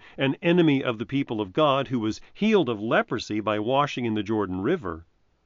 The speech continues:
our gracious Lord revealed his mercy and grace to all. Let us praise God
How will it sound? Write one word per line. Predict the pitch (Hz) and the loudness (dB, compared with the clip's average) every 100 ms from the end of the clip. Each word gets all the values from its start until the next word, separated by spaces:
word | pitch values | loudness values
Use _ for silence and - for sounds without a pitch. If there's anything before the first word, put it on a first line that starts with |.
| - | -2
our | 131 | 0
gracious | 117 127 175 185 185 165 - | 0 2 2 2 0 -4 -2
Lord | 131 135 135 | 2 2 2
revealed | 117 117 98 123 127 120 | -2 -2 -2 -2 -2 -4
his | 135 110 | -6 -8
mercy | 95 104 107 - 113 | -4 -4 -4 -4 -4
and | 113 104 | -4 -6
grace | 90 90 87 - | -8 -10 -10 -12
to | - 90 | -14 -12
all. | 80 76 76 76 _ _ _ _ _ _ _ _ _ _ _ _ _ - | -12 -12 -16 -20 _ _ _ _ _ _ _ _ _ _ _ _ _ -2
Let | 127 160 | 0 2
us | 156 | 0
praise | - 156 156 113 | 0 0 0 0
God | 117 92 71 71 | -2 -2 -4 -14